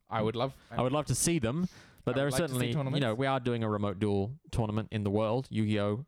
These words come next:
Speaker 2: Konami is hosting one. Not us, sorry.
Speaker 1: Ooh.
Speaker 2: Uh, <laughs> we don't have that kind of money yet. But yeah, there are things happening, and, you know,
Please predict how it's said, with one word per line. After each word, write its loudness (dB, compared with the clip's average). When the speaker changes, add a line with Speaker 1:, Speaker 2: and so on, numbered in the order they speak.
Speaker 2:
Konami -2
is -2
hosting -2
one. -2
Not -4
us, -6
sorry. -4
Speaker 1:
Ooh. -12
Speaker 2:
Uh, 0
<laughs> 2
we 2
don't 0
have -2
that -2
kind 0
of -2
money 0
yet. -2
But 0
yeah, 0
there 0
are 0
things -2
happening, -4
and, -2
you -2
know, -4